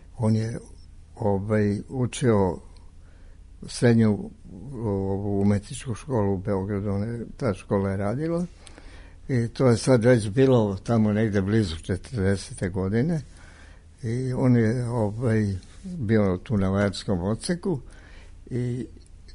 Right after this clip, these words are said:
kad je bio u Kragujevcu, on je pravio te dijapozitive. Kad on nije bio u Kragujevcu, ja sam išao tamo, kukao, molio, pa sam dobio ja to nekada radim, znate.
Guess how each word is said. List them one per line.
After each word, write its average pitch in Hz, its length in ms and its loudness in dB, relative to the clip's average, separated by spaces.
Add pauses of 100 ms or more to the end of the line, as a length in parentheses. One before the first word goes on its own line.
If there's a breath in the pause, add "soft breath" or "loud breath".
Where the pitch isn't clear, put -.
(440)
kad 110 180 4
je 110 80 8
bio 113 220 6
u 101 40 2
Kragujevcu, 120 480 2
on 120 100 6
je 113 80 4
pravio 113 380 4
te 113 200 0
dijapozitive. 101 1000 0 (800 loud breath)
Kad 110 160 4
on 127 140 10
nije 135 200 8
bio 127 240 6
u 107 40 0
Kragujevcu, 123 540 2
ja 113 240 6
sam 110 240 4
išao 107 260 0
tamo, 104 360 0
kukao, 120 360 -2
molio, 107 360 4 (120)
pa - 60 -8
sam 107 280 2 (580 loud breath)
dobio 107 400 4
ja 107 140 4
to 113 180 -2
nekada 95 460 2
radim, 95 340 0
znate. 104 340 -6